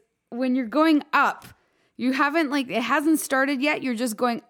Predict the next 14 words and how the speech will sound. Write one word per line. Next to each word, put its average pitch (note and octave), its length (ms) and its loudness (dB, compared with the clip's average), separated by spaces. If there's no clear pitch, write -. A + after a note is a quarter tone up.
up - 340 -2
towards B3 560 -2
the C4+ 120 -4
top, G#3+ 500 0
and B3 200 2
you're A3+ 220 -2
almost D4 560 2
there. F#3+ 400 -2
And B3+ 120 4
you C#4+ 80 6
don't F4+ 280 2
know E4 240 2
exactly C4 760 -2
when A3+ 540 -2